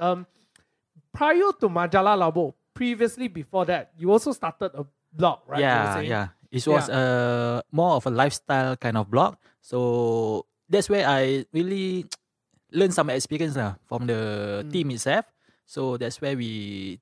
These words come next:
Speaker 2: try to brush up our, our blogging, our writing, our copywriting and whatnot. So it's a matter of moving from one stage to another stage. So
Speaker 1: Mm.
Speaker 2: life is like that one. So that means you can't stay, s-, you sit at one position and sit in your comfort zone. So once you,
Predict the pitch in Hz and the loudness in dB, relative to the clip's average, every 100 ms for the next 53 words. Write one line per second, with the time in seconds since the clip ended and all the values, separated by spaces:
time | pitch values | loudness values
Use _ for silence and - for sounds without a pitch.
0 | _ - 143 135 120 123 139 101 104 107 | _ -4 -4 -4 -6 -4 -4 -2 -2 -2
1 | 104 107 104 - - 113 117 113 120 120 | -4 -4 -8 -12 -8 -4 -2 2 0 0
2 | 127 127 127 127 113 104 107 117 127 - | -2 -2 -2 -4 -4 -4 -4 -6 -8 -8
3 | 123 123 113 107 107 117 131 120 - 131 | -6 -6 -4 -6 -6 -8 -6 -8 -8 -8
4 | 123 120 147 - _ _ - 175 160 160 | -6 -6 -8 -12 _ _ -8 -6 -6 -8
5 | - 151 135 139 139 151 170 151 131 131 | -8 -8 -8 -10 -10 -8 -10 -10 -10 -8
6 | 147 160 151 - 165 - - _ _ 123 | -8 -8 -10 -10 -10 -12 -20 _ _ -10
7 | 117 135 127 - 120 - - 170 170 196 | -8 -8 -8 -10 -12 -12 -6 -2 0 0
8 | 139 131 127 131 117 101 - _ _ _ | -2 -4 -2 -2 -4 -6 -12 _ _ _
9 | - 165 156 156 190 - 135 139 135 - | -6 -4 -4 -6 -10 -10 -8 -6 -6 -6
10 | 180 180 175 - - 160 165 160 156 - | -8 -6 -12 -14 -10 -8 -8 -10 -12 -18
11 | - _ _ _ _ - - 139 139 233 | -20 _ _ _ _ -20 -14 -10 -8 -8
12 | 175 139 131 160 160 135 135 - 185 156 | -6 -6 -2 -2 -2 -6 -8 -8 -8 -6
13 | 131 131 - - 151 127 - 131 127 110 | -6 -8 -10 -12 -6 -6 -6 -6 -4 -4
14 | 113 98 - 170 160 208 202 131 123 | -4 -6 -8 -2 0 -2 -4 -8 -10